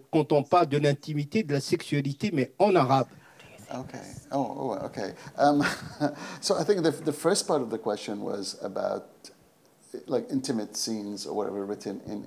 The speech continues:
Speaker 2: English. They had to be written in English 'cause I don't have the vocabulary in Arabic to write about them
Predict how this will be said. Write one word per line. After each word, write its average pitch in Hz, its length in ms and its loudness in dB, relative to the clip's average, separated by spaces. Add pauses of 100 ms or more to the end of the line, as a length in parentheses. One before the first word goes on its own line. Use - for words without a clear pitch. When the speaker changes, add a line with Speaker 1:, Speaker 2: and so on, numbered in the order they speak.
Speaker 2:
English. - 440 -10 (600)
They 160 100 4
had 214 320 0
to 202 100 -6
be 156 140 -2
written 123 260 -2
in 107 120 -4
English 110 400 -6
'cause 110 200 -6
I 113 80 -4
don't 123 200 -6
have 127 180 -4
the 113 80 -4
vocabulary 104 720 -8
in 95 140 -12
Arabic - 580 -10
to - 140 -12
write 90 260 -12
about - 340 -12
them - 260 -12